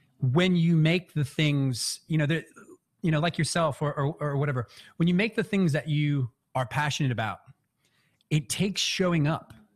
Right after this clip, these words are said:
It takes putting it out there. It takes, it takes being open to the criticism that I'm sure that you face sometimes. It, it, it takes those days that someone really hurts you because they dogged your, your art. But it also,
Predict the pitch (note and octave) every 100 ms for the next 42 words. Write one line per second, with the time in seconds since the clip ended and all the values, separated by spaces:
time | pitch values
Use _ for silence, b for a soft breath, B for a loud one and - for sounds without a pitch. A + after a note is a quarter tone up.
0 | _ C3 - G3 - - F#3 F3 D#3+ C#3+
1 | C#3+ A#2+ F#2 G#2+ B2 F#3 F#3+ - - B
2 | B B E3 - G#3 C#3 A#2+ F#3 F3 -
3 | F3 F#3+ F3 C#3 C#3 - F3 E3+ D#3 C3
4 | C3 A#2+ A#2+ A2+ D3 B2+ A#2 B2+ A2 A#2+
5 | A2+ A#2 G#2 G2 C#3+ D3+ D3 D3+ - E3+
6 | F#3+ - - b b b b - C#3 E3
7 | B2+ A2+ D3 E3+ C#3 B2+ - - F3 F3+
8 | D#3+ C#3 D3 D3+ A#2+ D#3 C#3+ - B2+ A2
9 | A2 B2 A#2 A2 - b b b C3+ C#3
10 | A#2+ B2+ B2+ C3 A#2 A#2+ A#2 A2 A#2 A2+
11 | G#2+ A2+ G2+ - b b E3+ F3+ G3+ -
12 | F#3 D#3+